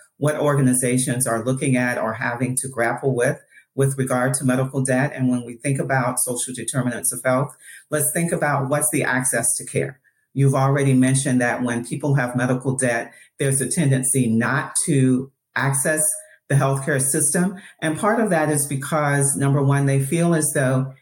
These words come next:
if they, um, that they won't get the care or will be turned down because they have medical debt.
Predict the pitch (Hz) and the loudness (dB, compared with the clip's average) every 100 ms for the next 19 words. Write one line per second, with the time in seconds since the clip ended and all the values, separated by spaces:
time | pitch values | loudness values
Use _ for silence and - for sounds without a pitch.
0 | _ _ - 151 139 131 143 135 131 123 | _ _ -4 -2 -2 -2 2 4 4 2
1 | 127 - 127 120 117 - 127 135 139 147 | 0 -4 -2 0 -2 -2 -4 0 0 2
2 | 175 - 156 - 131 147 127 120 135 135 | 0 0 0 0 -2 0 2 2 0 -2
3 | 127 131 127 127 135 - _ 143 135 135 | 2 4 4 2 -4 -14 _ 0 2 2
4 | 135 160 135 135 131 139 131 127 - 135 | 2 2 4 4 2 2 0 -4 -2 0
5 | 131 - 127 120 135 135 135 135 135 143 | 0 0 -2 0 0 2 2 2 2 2
6 | - 131 135 135 - | -2 -2 0 0 -2